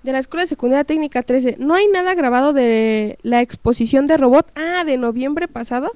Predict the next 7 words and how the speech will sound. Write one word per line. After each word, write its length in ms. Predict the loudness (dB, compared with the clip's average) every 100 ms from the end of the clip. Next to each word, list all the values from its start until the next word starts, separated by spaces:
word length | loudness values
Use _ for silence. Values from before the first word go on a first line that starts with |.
| -12 -20 -8 -4
estuvo 380 | 0 2 2
genial 460 | 0 -2 0 -2 -4
en 120 | -4
el 100 | -2
World 260 | 0 0 0
Trade 180 | 2 2
Center. 320 | 2 0